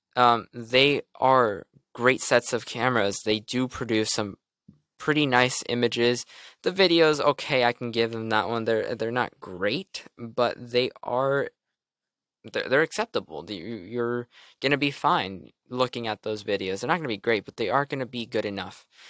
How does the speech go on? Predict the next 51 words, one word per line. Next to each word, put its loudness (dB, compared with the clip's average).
Uh, 4
but -2
photos, 4
again, -4
I 0
can -10
t-, -20
personally 0
back 2
them -6
up. -2
I 2
personally -6
like -8
them -12
a -12
lot. 0
Uh, 2
the -4
saturation -2
for -8
me 4
is 2
on 4
point. -4
You -8
know, -2
it -4
just, -8
it -6
just -6
works -2
for -2
the -2
camera, 2
and 2
I 2
think -8
a -2
lot 0
of -8
people -10
like 0
the -14
images 0
that -2
come -16
out -10
of -12
these -12
phones. -4